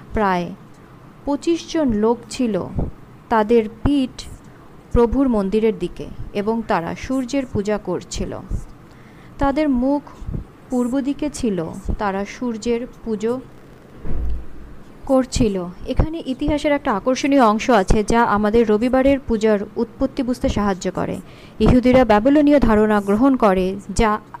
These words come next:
যে আত্মা অমর, তাই তারা মৃত তামুজের জন্য প্রার্থনা করছিল।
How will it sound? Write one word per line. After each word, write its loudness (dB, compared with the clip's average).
যে -2
আত্মা 0
অমর, 0
তাই 2
তারা 4
মৃত 0
তামুজের 0
জন্য -2
প্রার্থনা -2
করছিল। -4